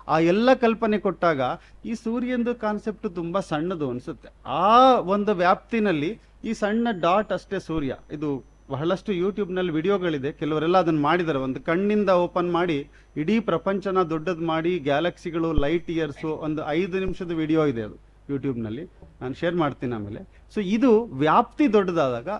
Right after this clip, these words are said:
ಸೂರ್ಯ ತಿರುಗ್ತಿದ್ದಾನೆ ಅಂತ ಗೊತ್ತಾಗುತ್ತೆ. ಇಲ್ಲ ಅಂದ್ರೆ ನಾವ್ ಇಲ್ಲಿ ನಿಂತಾಗ ಸೂರ್ಯನಲ್ಲಿ ನಿಂತವ್ರಿಗೆ ಭೂಮಿ ತಿರುಗ್ತಾ ಇದೆಯಲ್ಲ, ನಿಂತಿದೆ ಅಂತ ಅನ್ಸುತ್ತೆ.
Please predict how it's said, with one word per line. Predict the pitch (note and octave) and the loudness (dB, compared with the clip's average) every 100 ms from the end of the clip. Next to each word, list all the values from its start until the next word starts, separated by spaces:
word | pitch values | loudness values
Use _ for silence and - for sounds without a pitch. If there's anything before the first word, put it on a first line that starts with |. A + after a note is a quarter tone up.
| - | -6
ಸೂರ್ಯ | G3+ A3+ A#3 | -2 2 2
ತಿರುಗ್ತಿದ್ದಾನೆ | A3 G#3 F#3 F3+ E3+ C3+ | 0 -2 -4 -4 -2 -2
ಅಂತ | D3 | -4
ಗೊತ್ತಾಗುತ್ತೆ. | C#3 B2 G#2+ - - F3 | -6 -8 -12 -14 -10 -4
ಇಲ್ಲ | A3 B3+ | 4 6
ಅಂದ್ರೆ | A#3+ A3+ | 6 4
ನಾವ್ | G#3+ G3 G#3 | 2 2 4
ಇಲ್ಲಿ | A#3+ C#4 | 4 4
ನಿಂತಾಗ | B3 A#3 A3+ F#3+ F3 A#3 A3+ - - - | 4 2 2 0 0 -2 -4 -16 -20 -6
ಸೂರ್ಯನಲ್ಲಿ | A#3 B3+ B3 A3+ G#3+ G#3 G#3 G3+ | -4 -2 -2 0 0 2 2 0
ನಿಂತವ್ರಿಗೆ | G3+ G#3+ G#3 F#3+ G#3 | 0 0 0 0 0
ಭೂಮಿ | F3 G#3 G#3 | 0 -2 -2
ತಿರುಗ್ತಾ | F#3 E3 F#3 D#3+ | -4 -4 -2 -2
ಇದೆಯಲ್ಲ, | C#3+ D3 D3 D#3 | -2 -2 0 -2
ನಿಂತಿದೆ | D3+ F3 F#3 F3 C#3+ | -2 -2 -2 -4 -2
ಅಂತ | D#3 C#3+ | -4 -6
ಅನ್ಸುತ್ತೆ. | A#2+ B2 - | -10 -12 -18